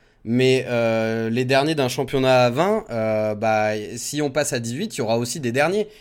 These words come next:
Et les derniers, ils, c'est, ils seront derniers parce qu'ils perdront beaucoup de matchs. Et tu vois, j'ai, je, je pense qu'on se dira, après avoir la Ligue un à dix-huit,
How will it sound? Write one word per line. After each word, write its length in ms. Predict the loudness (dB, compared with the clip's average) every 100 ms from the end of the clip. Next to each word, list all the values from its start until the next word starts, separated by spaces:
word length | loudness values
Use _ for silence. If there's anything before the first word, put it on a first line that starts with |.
| -10
Et 80 | -4
les 120 | -2
derniers, 420 | 0 2 4 2
ils, 320 | 0 -2 -4
c'est, 140 | -6 -6
ils 260 | -4 -6
seront 180 | -8 -6
derniers 300 | -2 -2 -2
parce 140 | -8 -6
qu'ils 200 | -6 -4
perdront 360 | -4 -4 -4
beaucoup 220 | -4 -6
de 40 | -4
matchs. 320 | -4 -4 -16 _ -18 -10
Et 120 | -8
tu 100 | -2
vois, 220 | 2 2
j'ai, 260 | 0 -4 -6
je, 220 | -10 -10
je 120 | -8
pense 220 | -6 -4
qu'on 260 | -4 -4 -4
se 60 |
dira, 320 | -4 -2 0 0
après 360 | -2 -4 -2
avoir 300 | -2 -2 -2
la 100 | -2
Ligue 200 | -6 -6
un 80 | -6
à 60 | -8
dix-huit, 420 | -8 -10 -10